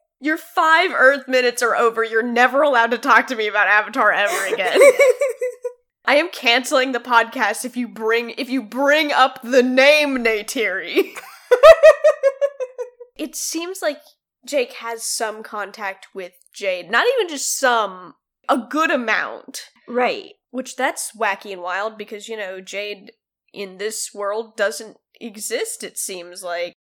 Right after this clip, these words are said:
Speaker 1: Or she does, but she's, like, his grandma?
Speaker 2: Uh-huh.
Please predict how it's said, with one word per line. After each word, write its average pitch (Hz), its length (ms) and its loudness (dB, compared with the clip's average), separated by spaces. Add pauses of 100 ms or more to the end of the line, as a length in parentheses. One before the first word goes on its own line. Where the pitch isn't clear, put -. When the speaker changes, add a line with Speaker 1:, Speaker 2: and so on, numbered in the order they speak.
(100)
Speaker 1:
Or 202 160 -8
she 202 220 -14
does, 240 280 -6
but - 200 -12
she's, 233 300 -10
like, 208 140 -4
his 196 220 -12
grandma? 330 640 -6 (540)
Speaker 2:
Uh-huh. 262 420 -2